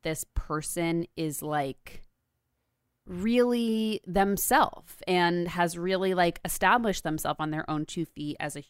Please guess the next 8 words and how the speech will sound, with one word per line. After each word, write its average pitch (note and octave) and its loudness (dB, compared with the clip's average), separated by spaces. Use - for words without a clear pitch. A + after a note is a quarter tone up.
human C#3 -6
and D#3 -2
not, C#3 0
like, D3 -4
a D#3 0
relationship C3+ -6
person. - -6
And E3+ 4